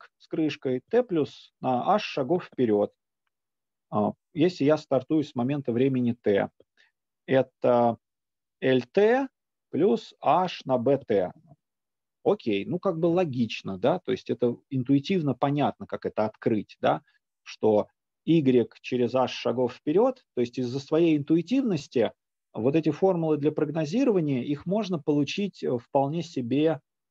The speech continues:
а, разумно, да. Соответственно, Л Т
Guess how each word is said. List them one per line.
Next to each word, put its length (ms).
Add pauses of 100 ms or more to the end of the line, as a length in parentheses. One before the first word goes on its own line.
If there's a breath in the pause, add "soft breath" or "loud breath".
(220)
а, 1200
разумно, 560
да. 220 (640)
Соответственно, 720
Л 300 (140)
Т 340